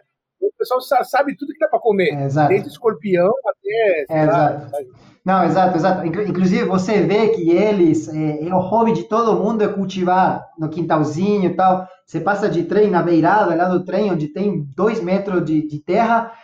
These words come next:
Speaker 2: tem os velhinhos lá com a enxada, lá cultivam melancia e não sei o quê, pepino. Todo mundo cultiva alguma coisinha em casa, né? Todo mundo tem um, um, uma hortinha, tem uma, uma, uma estufinha lá, onde no inverno eles produzem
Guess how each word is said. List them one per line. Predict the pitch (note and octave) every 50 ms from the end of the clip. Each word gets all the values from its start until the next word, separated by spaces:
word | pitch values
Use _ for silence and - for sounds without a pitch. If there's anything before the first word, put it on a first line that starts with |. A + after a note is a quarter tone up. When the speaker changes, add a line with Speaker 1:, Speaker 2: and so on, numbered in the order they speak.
| _ _ _ _ _
Speaker 2:
tem | - F#3
os | G3+ G3 D3+
velhinhos | E3 F3+ F3 F3 F#3+ F#3+ F3
lá | F3+ F3+ F3+
com | F#3 F3+
a | E3+
enxada, | D#3+ - - G3 G3 F#3+ G3+ G#3 G#3+ F#3+ E3+
lá | F3+ F#3+ G3 F#3+
cultivam | F#3+ E3+ - - D#3+ D#3+ E3 D#3+ D#3+
melancia | F3 G3 G3 F3+ F3 - - - - G3 G3 G3 F#3+ F#3+ F3+ F3
e | F3
não | F3 F3+
sei | - - F3
o | - -
quê, | - F3+ F#3 F#3 F#3 F3+ F3 -
pepino. | - F#3 F3+ - - F#3+ F#3+ F#3+ G3 F#3+ F#3+ F#3 F3 E3+ E3+ D#3+ D#3 D#3+ - - - _ _ _ _ _
Todo | G3 G#3+ A#3 A#3 G#3+ G3+
mundo | G3+ G#3 G#3 G3+ F3+
cultiva | F3 E3+ - - - G3 F#3+ F#3
alguma | E3 D#3+ F#3 G#3 G#3+ F#3+ -
coisinha | F#3 F3 E3 D3+ F3 F3 E3+
em | E3
casa, | E3 E3 D#3 D3 D3 C#3+ C3 C#3 B2+
né? | C3 C#3+ D#3+ D#3 D#3+
Todo | E3 E3+ E3+
mundo | E3+ F3 E3+ F3 F3+
tem | F3 E3+ E3 E3+
um, | E3+ D#3+
um, | D#3+ D#3 D#3 D#3 D#3 D#3 D3+ D3+ D#3+
uma | D#3+ E3 D#3
hortinha, | D3+ D3 D3+ - - F#3+ G#3 G#3+ G#3+ G#3 F#3 E3
tem | E3 - E3
uma, | E3 D#3+ D#3 D3 D3
uma, | D3+ D#3 D#3 D3+ D3+ C#3+ C#3 C#3
uma | D3+ D#3
estufinha | C#3+ - E3 - - - F#3 F#3 G3 F#3 F3 E3
lá, | D#3 E3 F#3 F#3+ F#3 E3
onde | D3+ C#3+ D3+
no | D3 D3+
inverno | D3+ D3 D3+ E3+ F3 F3+ E3 D#3+ D#3
eles | D#3 D#3 D#3 D3+ D#3
produzem | E3 D#3 D3 D3 D#3 D#3+ D#3 D#3 D3+ C#3+ C#3